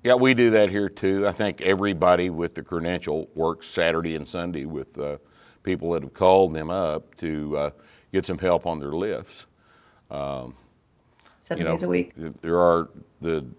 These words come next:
Speaker 1: the demand for the product that we, uh, we offer far exceeds its supply right now, and, uh,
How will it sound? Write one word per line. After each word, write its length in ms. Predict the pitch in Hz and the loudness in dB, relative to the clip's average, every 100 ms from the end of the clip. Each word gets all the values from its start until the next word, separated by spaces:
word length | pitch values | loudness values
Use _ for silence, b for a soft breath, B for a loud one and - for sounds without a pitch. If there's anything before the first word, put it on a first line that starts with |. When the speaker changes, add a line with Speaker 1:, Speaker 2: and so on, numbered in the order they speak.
| - | -6
Speaker 1:
the 100 | 90 | -4
demand 720 | 78 95 107 110 113 110 92 | 0 0 2 4 4 4 -2
for 220 | 101 98 | -2 -2
the 80 | 78 | -2
product 680 | - 110 113 98 87 85 - | 0 6 6 6 2 0 -6
that 220 | 76 - | -10 -8
we, 440 | 87 92 87 82 | -6 -4 -2 -2
uh, 160 | 78 76 - _ _ | 0 -2 -4 _ _
we 180 | 87 85 | -8 -4
offer 440 | 78 95 104 76 78 | 0 2 2 -2 -6
far 400 | - 82 85 87 | 0 2 4 2
exceeds 720 | 80 - 92 90 87 73 - b b b b b | -2 -6 -4 -2 -4 -8 -18 b b b b b
its 180 | 85 | -6
supply 540 | - 95 - 110 104 85 | -4 -4 4 6 6 4
right 320 | 78 73 69 | 2 0 0
now, 380 | 69 69 78 98 B _ | -10 -12 -12 -14 B _
and, 420 | 71 76 76 73 73 | -12 -10 -8 -8 -6
uh, 200 | 73 | -6